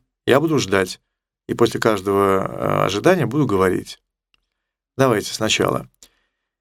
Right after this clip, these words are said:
Я бы смогла покупать. I could buy. Новые красные машины.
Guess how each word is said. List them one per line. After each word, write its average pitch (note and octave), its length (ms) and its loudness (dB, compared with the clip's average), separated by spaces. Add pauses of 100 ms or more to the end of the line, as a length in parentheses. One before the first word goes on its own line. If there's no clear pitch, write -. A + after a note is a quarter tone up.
(160)
Я C#3 240 6
бы G#3+ 120 2
смогла D3 440 4
покупать. A#2 680 -2 (3500)
I D3+ 460 4 (340)
could D#3 320 2 (300)
buy. G2 440 0 (1600)
Новые D3 720 4 (100)
красные D#3 640 2
машины. A2 640 2